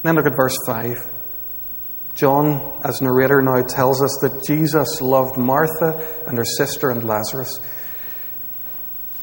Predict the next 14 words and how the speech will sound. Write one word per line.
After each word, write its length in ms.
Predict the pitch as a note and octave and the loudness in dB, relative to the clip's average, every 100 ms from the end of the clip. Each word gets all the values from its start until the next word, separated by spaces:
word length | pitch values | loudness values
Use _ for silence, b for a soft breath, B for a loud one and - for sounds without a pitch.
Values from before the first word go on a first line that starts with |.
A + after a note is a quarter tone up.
| - - - - F3 | -16 -18 -18 -18 -12
These 320 | G#3+ C#4 - | -8 -6 -2
guys 420 | D#3 C#3+ C#3+ - | 0 0 0 -2
were 100 | C#3 | -2
his 240 | C3+ B2+ | -2 -2
friends. 720 | - - A#2+ C3+ E3 D3 - - - - - - B B B B B B B - - - - - | -4 -4 -4 -2 -4 -6 -8 -12 -14 -14 -14 -14 B B B B B B B -16 -16 -16 -16 -8
We 140 | E3+ F3+ | -2 0
know 160 | G#3 | 4
that 200 | G3 F3 | 4 4
from 140 | D#3 C#3+ | 2 4
the 120 | C3+ | 4
other, 440 | C3 C3+ C3 - | 4 4 2 -2
uh, 360 | - - B2+ - | -8 -6 -4 2
gospel 420 | C#3+ C3 - C3+ | 4 4 4 2
accounts. 560 | A#2 - C3 E3 - | 0 0 0 0 -2